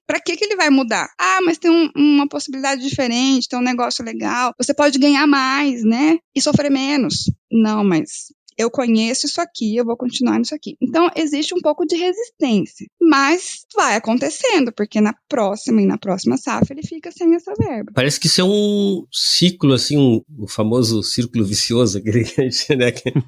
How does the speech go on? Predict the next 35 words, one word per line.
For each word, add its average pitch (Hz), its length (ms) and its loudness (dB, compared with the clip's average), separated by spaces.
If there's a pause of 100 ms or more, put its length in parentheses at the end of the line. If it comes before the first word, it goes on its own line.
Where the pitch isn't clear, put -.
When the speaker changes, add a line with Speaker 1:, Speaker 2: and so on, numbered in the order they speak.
(120)
Speaker 2:
É 170 80 4
porque 156 540 2 (140)
a 135 100 -2
falta 208 480 -2
da 208 80 2
governança 175 1080 4 (220)
dificulta 160 880 -2 (160)
a, 151 280 -2
a 135 60 2
enco-, 143 380 0
encontrar 135 540 0
as 208 140 0
informações 180 1200 0
que 180 160 -4
vão 165 260 2
ser 170 460 0
o 196 100 -2
motivo 208 1080 -2
pro 185 140 -6
produtor 175 500 -2
olhar 151 400 2
pra 214 120 -6
aquilo 202 160 -8
que 202 80 -4
ele 190 80 -6
tá 175 120 -2
fazendo 160 840 -4
e 180 100 -4
pensar 180 560 0
se - 160 -6
tem 214 120 -4
uma 202 140 -2
outra 202 300 -2
oportunidade 196 800 -2
melhor, 170 540 -2